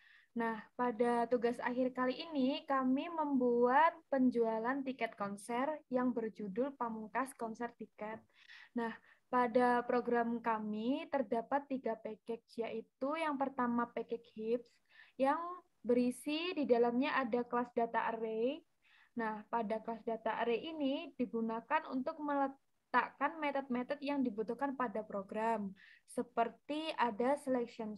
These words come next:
sort. Nah, selection sort ini digunakan untuk mengurutkan data berdasarkan nama, lalu juga ada binary search. Nah, binary search ini digunakan untuk mencari data tiket berdasarkan I D tiketnya.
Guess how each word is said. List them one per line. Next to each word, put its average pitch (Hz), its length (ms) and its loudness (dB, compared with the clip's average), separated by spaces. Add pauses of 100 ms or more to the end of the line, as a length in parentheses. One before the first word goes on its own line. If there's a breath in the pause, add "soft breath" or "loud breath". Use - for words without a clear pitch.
(120)
sort. 208 400 -2 (480 soft breath)
Nah, 226 160 -4
selection 226 400 -4
sort 233 240 -8
ini 247 240 -2
digunakan 240 640 -2
untuk 277 240 -4
mengurutkan 269 880 0
data 240 320 0
berdasarkan 233 640 0
nama, 214 640 -4 (640 loud breath)
lalu 262 320 0
juga 247 300 2
ada 226 240 0
binary 214 480 -4 (100)
search. 220 380 -4 (160)
Nah, 220 320 -8
binary 220 320 -4
search 240 320 -6
ini 311 400 -4
digunakan 226 720 -2
untuk 262 320 -2
mencari 269 420 -2
data 240 380 -2
tiket 294 420 -4
berdasarkan 240 720 -4
I 226 160 -2
D 247 260 -2
tiketnya. 220 800 -6